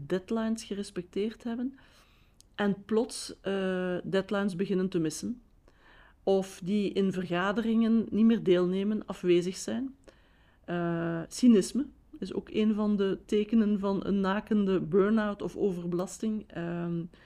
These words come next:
mensen die plots alles, eh, ja, beginnen weg te lachen en, en, ehm, belachelijk maken en zo verder.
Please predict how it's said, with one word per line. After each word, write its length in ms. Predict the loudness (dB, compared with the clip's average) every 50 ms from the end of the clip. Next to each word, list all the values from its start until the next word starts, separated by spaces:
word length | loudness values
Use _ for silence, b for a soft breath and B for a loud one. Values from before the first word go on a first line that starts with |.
| B B B B B B
mensen 280 | B -4 -4 -2 0 0
die 100 | -2 0
plots 320 | 0 0 -2 -2 -2 -4
alles, 440 | -2 0 0 0 -2 -4 -6 -4 -2
eh, 220 | 0 2 2 2
ja, 400 | 2 0 0 0 -2 -4 -4 -6 -8 -8
beginnen 420 | -6 -4 0 0 2 2 2 2
weg 200 | 0 0 -2 -2
te 120 | -2 -2
lachen 580 | 0 0 0 -2 -4 -4 -2 -2 -2 -2 -4 -6
en, 320 | -6 -6 -4 -4 -4 -4 -6
en, 360 | -6 -8 -6 -6 -6 -6 -6 -8
ehm, 440 | -8 -8 -8 -8 -8 -8 -8 -8 -10 -8
belachelijk 540 | -4 -2 0 0 0 -2 -2 -4 -6 -4 -4
maken 540 | -2 -2 -2 -2 -2 -4 -4 -4 -4 -4
en 140 | -4 -6 -6
zo 120 | -6 -6 -8
verder. 440 | -8 -8 -8 -8 -8 -12 -12 -16